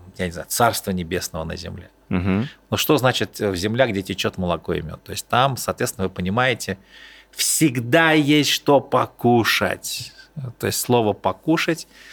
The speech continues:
Speaker 1: для древнего мира — это не просто праздник, да, то есть это вообще, э, значит, ну, такое, это прекрасное будущее,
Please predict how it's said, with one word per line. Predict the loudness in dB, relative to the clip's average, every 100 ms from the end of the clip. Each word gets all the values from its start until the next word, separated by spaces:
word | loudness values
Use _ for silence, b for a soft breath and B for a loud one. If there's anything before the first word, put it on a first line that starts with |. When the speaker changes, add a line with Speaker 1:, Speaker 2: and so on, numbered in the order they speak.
| B _
Speaker 1:
для | 0 0
древнего | 2 2 4 2 2 2
мира — | 2 2 4 4 2 2
это | 6 6 4 2 4 6 6 4 4 0
не | -2 -4
просто | 0 4 4 2 2 0 0 b b b b _
праздник, | 4 6 4 2 0 -2 -8
да, | -2 0 0
то | 0 -2
есть | -2 -4
это | -4 -2 0 0
вообще, | 2 0 0 -4 0 2 2 0 0
э, | 0 0 -2
значит, | -4 -6 -6 -10 -12 -18 -10
ну, | -8 -8
такое, | -10 -6 -4 -4 -8 -14 b b b b -10
это | -6 -6 -8 -6
прекрасное | -2 2 2 2 -2 -4
будущее, | -2 -4 -6 -6 -8 -10 -12